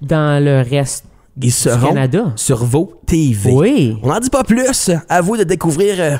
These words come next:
Speaker 2: ce groupe à laquelle on parle demain.
Speaker 1: Ça rime avec T N.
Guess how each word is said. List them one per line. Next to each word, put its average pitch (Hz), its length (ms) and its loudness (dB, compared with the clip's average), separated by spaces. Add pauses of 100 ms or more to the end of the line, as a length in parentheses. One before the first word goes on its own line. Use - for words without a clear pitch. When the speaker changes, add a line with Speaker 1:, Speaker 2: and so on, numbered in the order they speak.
Speaker 2:
ce - 180 0
groupe 147 460 0 (400)
à 127 80 0
laquelle 151 340 0
on 120 100 -2
parle 156 360 -2 (280)
demain. 135 320 0 (800)
Speaker 1:
Ça - 180 -2
rime 190 240 2
avec 160 340 -2
T 180 200 2
N. 117 320 0